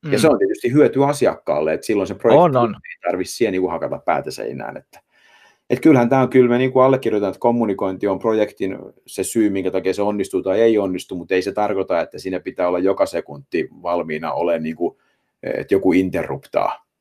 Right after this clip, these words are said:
Speaker 2: Mm.
Speaker 1: Et siinä on workshopit sovitaan ja sitten ne vedetään ja ne voidaan vetää face to face. Ja jos on viikon book huntti, niin totta kai mennään viikoksi asiakkaalle. Tai projekti on ollut
Speaker 2: Joo,
Speaker 1: varmaan
Speaker 2: joo.
Speaker 1: kaksi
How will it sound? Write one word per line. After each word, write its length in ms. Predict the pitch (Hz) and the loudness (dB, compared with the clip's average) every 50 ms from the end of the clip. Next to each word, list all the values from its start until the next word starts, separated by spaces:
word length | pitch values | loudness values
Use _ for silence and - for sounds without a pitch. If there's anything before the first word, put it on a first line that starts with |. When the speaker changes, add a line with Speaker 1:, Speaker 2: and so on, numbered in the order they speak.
| _ _ _ _ _ - | _ _ _ _ _ -12
Speaker 2:
Mm. 100 | 131 127 123 | -10 -8 -6
Speaker 1:
Et 60 | 117 104 - | -6 -6 -4
siinä 220 | 117 104 82 90 107 | -2 0 0 0 -2
on 140 | 120 117 120 120 | -6 -4 0 2
workshopit 460 | 139 139 123 - - - - - - | 4 4 4 2 -2 -6 -6 -6 -4
sovitaan 500 | - 147 143 139 135 131 - 120 117 113 | -2 0 2 2 2 2 4 2 2 2
ja 40 | 113 | 2
sitten 240 | 127 127 127 - 82 | 0 -4 -4 -4 -2
ne 80 | 92 113 | 0 2
vedetään 360 | 120 120 113 117 110 107 107 | 2 2 0 0 0 0 0
ja 60 | 104 | 0
ne 120 | 110 107 90 | 0 0 -2
voidaan 260 | 80 69 69 73 85 | -2 -2 -2 -2 -2
vetää 260 | 104 107 - 113 107 - - | -2 -2 -2 -2 -2 0 0
face 200 | 113 110 101 - | 0 0 0 0
to 80 | - 98 | -4 -4
face. 340 | - 101 98 98 95 110 | -2 0 0 0 2 0
Ja 100 | 104 - - - _ _ _ - | 0 0 -2 -6 _ _ _ 0
jos 100 | 92 101 | 0 0
on 140 | 98 95 | 0 2
viikon 380 | 107 120 123 120 117 110 95 98 | 4 6 6 6 4 2 2 4
book 240 | 123 123 123 123 - | 4 4 4 4 -2
huntti, 280 | 107 104 101 - 107 101 | -4 -6 -6 -4 -6 -4
niin 40 | 101 101 | -4 -4
totta 100 | - 107 | -2 0
kai 120 | 110 110 104 | 0 2 2
mennään 300 | 104 98 98 90 82 85 | 0 0 -2 -2 0 2
viikoksi 400 | 92 87 85 80 - - - 73 | 2 2 2 0 -2 -2 -2 -4
asiakkaalle. 460 | 71 80 76 - - - 71 69 - | -2 -2 -4 -4 -4 -4 -4 -4 -2
Tai 120 | 85 80 | -4 -2
projekti 360 | - 117 107 101 98 - - | 2 2 2 2 2 0 -4
on 40 | 98 | -4
ollut 140 | 92 92 131 | -2 0 2
Speaker 2:
Joo, 100 | - - | 2 4
Speaker 1:
varmaan 140 | 127 120 113 | 4 2 0
Speaker 2:
joo. 60 | 107 | 2
Speaker 1:
kaksi 220 | 104 98 - - | 0 0 0 -2